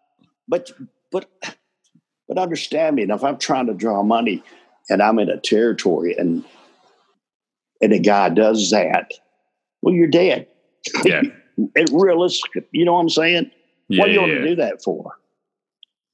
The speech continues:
Speaker 1: You know, I, I mean, nowadays you watch wrestling, you could take Hugo <clears throat> and shoot him out of the cannon,
Speaker 2: <laughs>
Speaker 1: and he'll kick out on one. You know, they
Speaker 2: <laughs> Yeah,
Speaker 1: cover him, he
Speaker 2: yeah,
Speaker 1: kicks
Speaker 2: yeah,
Speaker 1: out
Speaker 2: yeah.
Speaker 1: on one.
Speaker 2: Yeah.
Speaker 1: This is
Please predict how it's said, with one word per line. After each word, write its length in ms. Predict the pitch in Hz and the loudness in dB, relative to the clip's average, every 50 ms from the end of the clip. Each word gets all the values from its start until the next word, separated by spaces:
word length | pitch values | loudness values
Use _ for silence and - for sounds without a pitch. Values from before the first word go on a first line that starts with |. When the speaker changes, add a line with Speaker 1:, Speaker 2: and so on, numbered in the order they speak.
| _ _ _ _ _ - | _ _ _ _ _ -2
Speaker 1:
You 100 | 101 117 | 0 2
know, 80 | 117 117 | 2 2
I, 140 | - 139 - - 123 135 - - | 2 0 0 0 0 0 2 2
I 60 | 113 | 2
mean, 320 | 127 135 120 117 107 - - - - _ _ _ _ _ _ - - 87 82 - - - | 2 2 2 0 -2 -8 -16 -20 -20 _ _ _ _ _ _ -12 -12 -12 -12 -10 -8 -6
nowadays 680 | 92 95 98 113 143 180 170 160 123 110 110 101 - - | -4 0 2 2 2 2 2 2 2 0 0 -2 -2 0
you 80 | 107 | 2
watch 320 | 101 110 117 110 98 - 104 | 2 2 2 0 0 -2 -2
wrestling, 480 | 101 110 143 104 - - 104 92 85 | -2 -2 -2 -2 -2 -2 -2 -2 -2
you 140 | 95 127 123 | -4 -6 -4
could 160 | - 117 104 | -4 -6 -2
take 260 | - - 127 120 - | 2 2 2 2 0
Hugo 840 | - 120 - - 160 180 170 127 101 101 95 98 110 131 131 - - - | -4 -8 -4 0 2 2 2 2 2 0 2 2 0 0 -2 -4 -4 -2
<clears throat> 580 | - - - - - - _ _ _ _ _ - | -2 0 0 -2 -6 -10 _ _ _ _ _ -2
and 120 | 113 110 | 0 0
shoot 260 | - - - 160 165 160 | 2 2 2 4 2 2
him 120 | 151 131 - | 2 0 0
out 140 | 139 151 139 | 0 0 0
of 60 | 120 | -2
the 100 | 113 104 | -4 -2
cannon, 480 | - 139 151 151 160 175 196 247 247 - _ _ _ _ _ _ _ - | -2 0 0 2 0 0 -2 -4 -6 -10 _ _ _ _ _ _ _ -6
Speaker 2:
<laughs> 480 | 104 - - - - - - - - | -6 -6 -6 -6 -8 -6 -4 -2 0
Speaker 1:
and 120 | 123 131 135 | 2 2 4
he'll 180 | 151 170 151 | 4 2 2
kick 320 | - - - 175 165 - - | 0 0 2 2 2 2 0
out 220 | 165 175 175 165 | 0 2 2 0
on 200 | 147 139 139 147 | 0 0 0 0
one. 300 | 160 196 185 135 - - _ _ _ _ _ _ - - - - - 151 - - | -2 -2 -4 -6 -8 -10 _ _ _ _ _ _ -20 -20 -4 -2 -2 -2 0 0
You 80 | 160 139 | 0 2
know, 320 | 131 131 139 151 156 160 | 2 2 2 2 0 0
they 200 | - - 139 156 | 0 0 0 0
Speaker 2:
<laughs> 40 | - | 2
Yeah, 140 | 131 - - | 2 2 2
Speaker 1:
cover 160 | 180 170 160 | 2 0 0
him, 100 | 139 127 | -2 0
he 100 | 127 117 | 0 2
Speaker 2:
yeah, 120 | 104 98 | 2 2
Speaker 1:
kicks 180 | - 90 85 85 | 2 2 2 2
Speaker 2:
yeah, 60 | 82 - | 0 0
Speaker 1:
out 60 | - 170 | 0 -2
Speaker 2:
yeah. 40 | - 104 - - | -4 -4 -8 -10
Speaker 1:
on 40 | |
one. 160 | - - - _ _ _ _ _ _ _ _ _ - | -14 -18 -18 _ _ _ _ _ _ _ _ _ -6
Speaker 2:
Yeah. 100 | - - 120 | -2 -2 -2
Speaker 1:
This 180 | 143 - - | -2 -2 -4
is 100 | - - | -6 -6